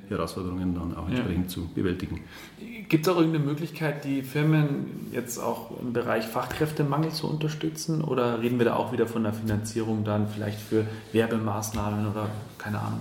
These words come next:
Speaker 2: was?
Speaker 1: Ja, ähm, wenn man sich heute, äh, Stellenanzeigen anschaut in der Zeitung, dann, äh, wird's ja immer wichtiger oder,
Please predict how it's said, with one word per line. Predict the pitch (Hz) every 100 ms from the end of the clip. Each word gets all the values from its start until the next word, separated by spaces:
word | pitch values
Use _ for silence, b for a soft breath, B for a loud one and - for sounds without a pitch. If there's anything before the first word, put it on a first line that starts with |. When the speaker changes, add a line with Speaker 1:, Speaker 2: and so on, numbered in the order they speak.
| 113
Speaker 2:
was? | - - - - B B B B B B B B -
Speaker 1:
Ja, | 107 104 165 - - -
ähm, | 123 131 135 131 127 123 - - - 104
wenn | 113 143
man | 127
sich | 120
heute, | 135 135 110
äh, | - - - - 71 104
Stellenanzeigen | 107 131 143 123 120 120 117
anschaut | 123 151 147 147
in | 139
der | 127
Zeitung, | 127 123 135 120 117
dann, | 110 110 107
äh, | 101 104 101 101 95 90 85 95 95
wird's | 117 -
ja | 110
immer | 123 117 110
wichtiger | 135 135 131 113
oder, | 104 101 98